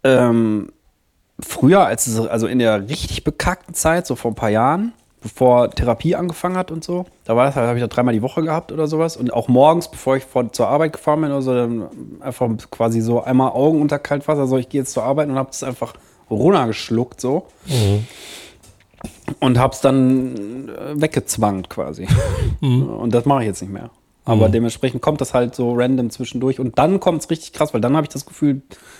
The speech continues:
Speaker 1: ich muss jetzt alles machen, um das wieder unter Kontrolle zu kriegen. Das sind so die, so die alten Dämonen. Die so, die
Speaker 2: Ach so, du meinst, du musst dann aufräumen, um das
Speaker 1: Genau.
Speaker 2: unter Kontrolle zu kriegen. Und
Speaker 1: Ja,
Speaker 2: das
Speaker 1: weil
Speaker 2: auch
Speaker 1: das ist so der erste Impuls. Scheiße, ich mach jetzt einfach, ich saug jetzt einfach das Auto oder so. Danach geht's mir wahrscheinlich wieder okay.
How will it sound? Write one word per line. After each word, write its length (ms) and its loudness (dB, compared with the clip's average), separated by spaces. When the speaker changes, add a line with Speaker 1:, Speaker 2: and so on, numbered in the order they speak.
Speaker 1:
ich 140 -4
muss 200 4
jetzt 140 -2
alles 260 -2
machen, 260 0
um 120 0
das 140 -6
wieder 160 0
unter 180 -4
Kontrolle 360 -2
zu 140 -16
kriegen. 360 -14
Das 80 -10
sind 160 -2
so 140 0
die, 260 4
so 460 -4
die 120 -4
alten 280 2
Dämonen. 560 0
Die 80 -6
so, 100 -6
die 120 -4
Speaker 2:
Ach 60 4
so, 140 6
du 80 6
meinst, 280 4
du 40 2
musst 260 4
dann 140 4
aufräumen, 600 4
um 100 4
das 140 6
Speaker 1:
Genau. 140 6
Speaker 2:
unter 120 4
Kontrolle 360 4
zu 120 -8
kriegen. 300 0
Und 60 6
Speaker 1:
Ja, 120 8
Speaker 2:
das 140 4
Speaker 1:
weil 140 8
Speaker 2:
auch 40 2
Speaker 1:
das 140 2
ist 100 -4
so 100 4
der 120 4
erste 300 0
Impuls. 300 2
Scheiße, 280 2
ich 100 -2
mach 180 2
jetzt 140 -2
einfach, 220 -2
ich 60 0
saug 180 4
jetzt 100 -6
einfach 180 -2
das 100 0
Auto 260 -2
oder 180 0
so. 120 -6
Danach 260 -4
geht's 180 -4
mir 140 -4
wahrscheinlich 400 -4
wieder 140 2
okay. 360 -4